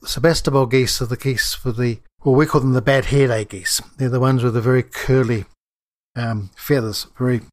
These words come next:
tight curls on the, on the breast, and very long curly feathers on the,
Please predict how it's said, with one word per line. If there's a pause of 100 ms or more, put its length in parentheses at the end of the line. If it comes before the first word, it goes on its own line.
(460)
tight
curls
on
the,
on
the
breast, (400)
and
very
long
curly (100)
feathers
on
the,